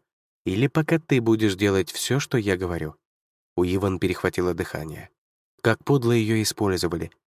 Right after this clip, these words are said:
манипулируя ее чувствами. Никто раньше не рисковал так с ней поступить. «Ладно, хорошо», — рявкнула Иван,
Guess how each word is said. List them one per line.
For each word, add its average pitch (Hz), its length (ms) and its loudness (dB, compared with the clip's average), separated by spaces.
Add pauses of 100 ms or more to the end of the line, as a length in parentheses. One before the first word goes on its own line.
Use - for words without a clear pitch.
манипулируя 117 680 2
ее 110 320 2
чувствами. 87 580 -4 (580)
Никто 160 400 4
раньше 120 300 2
не 110 140 4
рисковал 110 440 2
так 107 200 -2
с - 60 -10
ней 104 180 0
поступить. - 520 -10 (840)
«Ладно, 170 460 4 (260)
хорошо», — 190 600 4 (420)
рявкнула 92 600 0
Иван, 78 240 -8